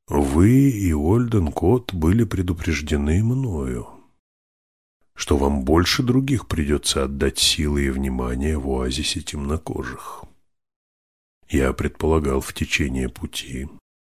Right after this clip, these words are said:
приготовить вас к встрече с новыми людьми, часть которых вам придётся увезти отсюда в Америку и переправить в новую общину флорентийца.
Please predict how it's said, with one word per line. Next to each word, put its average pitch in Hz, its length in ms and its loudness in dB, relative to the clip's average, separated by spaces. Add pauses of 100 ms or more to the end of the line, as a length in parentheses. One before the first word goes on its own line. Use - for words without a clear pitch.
(380)
приготовить 69 640 0
вас 71 260 2
к - 80 -2
встрече - 560 -2
с - 200 -6
новыми 67 340 -2
людьми, 78 500 0 (560)
часть - 300 -2
которых - 460 -2
вам 65 160 0
придётся 67 480 -2
увезти 71 420 2
отсюда 67 400 0
в 65 80 2
Америку 60 580 -2 (840)
и - 120 4
переправить 67 680 0
в 73 120 -2
новую 67 420 2
общину - 380 -2
флорентийца. - 880 -4